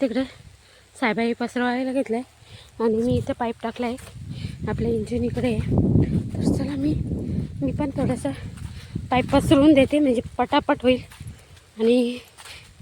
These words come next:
मी काय व्हिडिओ करत बसणार नाही आता पटकन, नाही तर रात्रीचे खूप अंधार होतो मग. आणि आता पाहिजे तसं मोकलं नाही, सगळीकडे गवत आहे शेतामध्ये. हे बघा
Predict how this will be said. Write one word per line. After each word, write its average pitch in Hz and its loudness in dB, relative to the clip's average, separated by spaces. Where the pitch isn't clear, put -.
मी 254 4
काय 240 4
व्हिडिओ 247 6
करत 247 -2
बसणार 233 -2
नाही 254 0
आता - -2
पटकन, 269 2
नाही 254 4
तर 269 2
रात्रीचे 240 0
खूप 269 -2
अंधार 240 4
होतो 226 0
मग. 233 4
आणि 226 0
आता 220 0
पाहिजे 240 0
तसं 262 0
मोकलं 254 4
नाही, 247 4
सगळीकडे 233 -2
गवत 226 2
आहे 240 2
शेतामध्ये. 220 -2
हे 214 2
बघा 208 -2